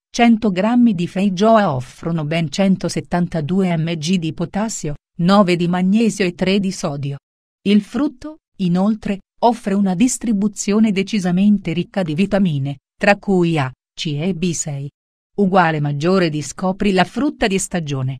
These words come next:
Date queste proprietà, il frutto sudamericano appare innanzitutto come la perfetta soluzione idratante durante la giornata, soprattutto fra coloro che non fossero soliti bere molta acqua. Un pregio che sarà ravvisabile tutto l'anno,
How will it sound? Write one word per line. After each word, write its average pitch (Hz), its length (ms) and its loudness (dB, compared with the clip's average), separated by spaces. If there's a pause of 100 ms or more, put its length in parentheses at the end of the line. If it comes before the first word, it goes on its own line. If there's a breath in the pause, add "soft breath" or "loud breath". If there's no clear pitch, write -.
(120)
Date 226 420 0
queste 190 360 -4
proprietà, 185 560 -2
il 160 120 0
frutto 240 480 -4
sudamericano 175 840 0
appare 180 360 2
innanzitutto 170 840 -4
come 196 260 2
la 190 140 0
perfetta 196 600 -2
soluzione 185 680 -2
idratante 180 640 -2
durante 160 500 -2
la 160 160 0
giornata, 139 560 -6 (240)
soprattutto 208 840 -2
fra 175 220 -4
coloro 208 400 2
che 190 140 -2
non 156 160 -2
fossero 185 500 -4
soliti 220 480 2
bere 180 300 0
molta 190 400 0
acqua. 175 360 -6 (520)
Un 180 140 2
pregio 185 380 0
che 165 140 -8
sarà 175 360 2
ravvisabile 185 840 0
tutto 240 320 -4
l'anno, 131 400 -4